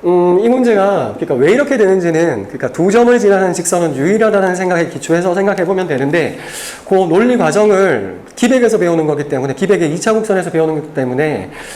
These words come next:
지금 너희들이 이해하기는 좀 힘들 수 있겠다 싶어서 선생님이 증명은 안 해줄게. 대신 잘 봐. 어떻게? 요 밖의 점에서, 자, 원의 끈 두 개의 접선의 접점을 피큐라고 하는데,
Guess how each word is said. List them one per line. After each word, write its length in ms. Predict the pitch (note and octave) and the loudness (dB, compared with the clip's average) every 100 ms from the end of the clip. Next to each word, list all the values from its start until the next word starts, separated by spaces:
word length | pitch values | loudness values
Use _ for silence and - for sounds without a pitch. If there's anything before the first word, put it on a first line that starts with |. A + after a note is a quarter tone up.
| - | -6
지금 240 | E3 E3 | -2 2
너희들이 320 | E3+ F#3+ E3+ | 2 0 -2
이해하기는 460 | C#3+ F#3+ A#3 A3+ F#3 | 0 2 2 2 0
좀 160 | D#3+ | -2
힘들 220 | G3 A3+ A#3 | 0 0 0
수 120 | D#3 | 0
있겠다 300 | C3+ G#3 F#3+ | -2 -2 -2
싶어서 320 | - E3 D3+ | -4 -4 -4
선생님이 340 | C#3 E3+ E3 | -4 -2 0
증명은 440 | D3 D#3+ G3 A#3 F3+ | 0 2 2 2 0
안 100 | A#2 | -2
해줄게. 460 | D3 - E3 D#3 - - - - | -4 -4 -4 -4 -10 -18 -20 -2
대신 400 | E3 F3+ A#3 G3 | 0 2 2 2
잘 180 | F3 E3+ | 0 0
봐. 280 | C#3 E3+ E3 | 0 0 -2
어떻게? 540 | G#3 G#3 G#3+ A#3 - - - - | -2 2 2 2 -4 -12 -18 -2
요 220 | E3+ E3 | 2 2
밖의 420 | D#3 G#3 - A#3 | 0 -2 2 2
점에서, 640 | G#3 G3 F3+ F3 G#3+ A#3+ A#3 | 2 2 0 2 4 4 2
자, 140 | E3 | 0
원의 460 | A#2 A#2+ F#3+ G#3 G3 | 0 2 2 2 0
끈 300 | G3 F#3+ G3 | 0 0 -2
두 220 | E3+ E3+ | -4 -2
개의 300 | F#3 G#3 F#3+ | 2 2 2
접선의 800 | - C#3 - - G3 G3 G3 G3 | -2 -6 -10 -6 0 2 2 0
접점을 480 | D#3 D3+ G#3 G3+ G3 | -2 -2 0 0 0
피큐라고 400 | G#3 G#3 G3 E3 | -2 -2 0 0
하는데, 540 | E3 E3 D3+ G3+ A#3 | 0 2 2 0 -4